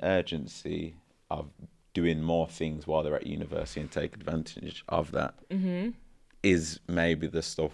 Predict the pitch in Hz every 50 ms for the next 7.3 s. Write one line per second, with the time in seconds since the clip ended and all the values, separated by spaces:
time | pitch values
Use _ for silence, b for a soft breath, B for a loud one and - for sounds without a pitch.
0 | - 69 78 78 - - - 78 - - 76 82 78 78 82 - - 82 80 82
1 | - - - - - _ _ _ _ _ _ _ _ _ _ _ _ _ _ _
2 | _ _ _ _ _ _ _ _ _ _ _ _ - 101 104 101 101 - - -
3 | - - - - - - 131 - - 127 123 - 92 85 - - 120 120 117 -
4 | 107 107 104 - 92 - 85 78 - - - - 95 - - - 76 76 73 -
5 | - - - - 82 78 67 - - - - - - 95 92 82 95 85 - -
6 | 92 85 80 - 87 80 73 60 - - 82 80 - 87 85 85 80 - - 78
7 | - - - - -